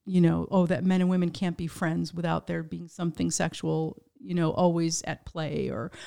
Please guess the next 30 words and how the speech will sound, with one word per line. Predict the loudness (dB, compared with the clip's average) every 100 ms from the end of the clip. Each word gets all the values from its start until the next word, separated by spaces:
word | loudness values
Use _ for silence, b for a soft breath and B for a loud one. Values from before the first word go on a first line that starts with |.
| B
or | 8 8
the | 8
risk | 4 2 2 0
that's | -2 -6
there. | -2 -2
Of | 6
course | 8 8
there | 8 6
are | 8
risks | 6 2 0
there. | -2 -2 -2 -4
Again, | -4 4 6 6
don't, | 4 2
don't | 2 6
hear | 8 10
me | 8 6
incorrectly, | 2 0 -2 0 0 -2
but, | -2 -8 B B B B
um, | 6 6 6 4 2 0 _ _ _ _ -14 -14 _ _ _ _ _ _ _
yeah, | 0 2 2
I | 4
think | 4
there's | 4 4
a | 4
way | 6
we | 4 4
can | 4
interact | 4 4 6 6 4 2 -2 -12 -8
that's | -4 -4 -4
healthy, | 0 0 0 -4 -8 -8